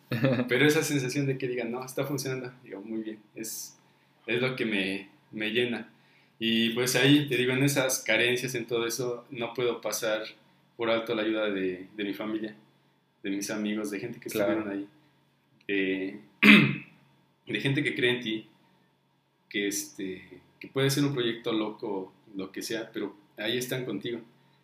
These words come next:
Speaker 2: Pero primeramente, como te decía, cree tú primero en ti.
Speaker 1: Claro.
Speaker 2: Conócete y, y cree, porque si tú no crees en, en ti,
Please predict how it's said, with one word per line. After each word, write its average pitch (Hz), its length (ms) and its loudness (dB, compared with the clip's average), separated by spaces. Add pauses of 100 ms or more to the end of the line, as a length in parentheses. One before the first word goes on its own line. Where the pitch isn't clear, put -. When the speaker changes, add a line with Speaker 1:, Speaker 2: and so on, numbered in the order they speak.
(120)
Speaker 2:
Pero 117 180 -2
primeramente, 135 600 4
como 110 180 -6
te 117 100 -4
decía, 107 360 -4 (140)
cree 135 220 2
tú 139 160 -4
primero 131 280 -4
en 117 120 -4
ti. 131 100 -12 (720)
Speaker 1:
Claro. 113 440 6
Speaker 2:
Conócete 135 560 2
y, 113 220 0
y 110 80 -8
cree, 139 280 2
porque 139 220 2
si - 140 0
tú 175 100 2
no 175 140 2
crees 165 220 6
en, 139 240 0
en 127 200 -6
ti, 143 280 2